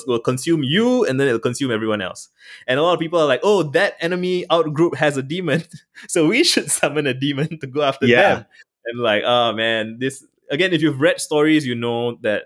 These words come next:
Speaker 1: this just never ends. Like, weary elders have been trying to warn us about this for millennia. Like, you
Speaker 2: <laughs>
Speaker 1: can't, you can't summon a demon to defeat a demon. Come on, guys, species, please.
Speaker 2: So,
Speaker 1: But, yeah.
Speaker 2: yeah.
Speaker 1: Mm-hmm.
Speaker 2: So, so I'm curious,
Speaker 1: Mm-hmm.
Speaker 2: you know, we,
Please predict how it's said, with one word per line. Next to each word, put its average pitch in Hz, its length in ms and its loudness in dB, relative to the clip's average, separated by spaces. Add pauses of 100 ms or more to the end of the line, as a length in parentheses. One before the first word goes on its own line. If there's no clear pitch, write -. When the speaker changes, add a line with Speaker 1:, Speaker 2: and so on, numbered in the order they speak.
Speaker 1:
this 120 240 -8
just 104 300 -6
never 98 320 -4
ends. 98 300 -8
Like, 113 260 -4
weary 175 800 0
elders 147 440 2
have 117 160 -4
been 110 80 -8
trying 135 140 -4
to 123 60 0
warn 110 240 0
us 123 140 -2
about 101 240 -4
this - 160 -8
for 98 160 -6
millennia. 92 360 -6 (200)
Like, 196 180 4
you 202 80 2
Speaker 2:
<laughs> - 120 -8
Speaker 1:
can't, - 160 2 (580)
you 117 100 -12
can't 208 440 0
summon 185 280 2
a 165 60 6
demon 160 340 2
to 139 60 0
defeat 131 300 -4
a 117 60 0
demon. 117 380 -4
Come 147 140 -2
on, 127 160 0
guys, 95 540 -2
species, 110 760 -8
please. - 480 -12 (840)
Speaker 2:
So, - 220 0
Speaker 1:
But, 117 240 -4
yeah. 151 120 0
Speaker 2:
yeah. 160 200 2
Speaker 1:
Mm-hmm. - 200 -14 (380)
Speaker 2:
So, 226 180 0 (180)
so - 140 -2
I'm 196 80 -4
curious, 151 500 -2 (560)
Speaker 1:
Mm-hmm. 127 140 -10
Speaker 2:
you 160 120 2
know, 165 80 2
we, 170 160 4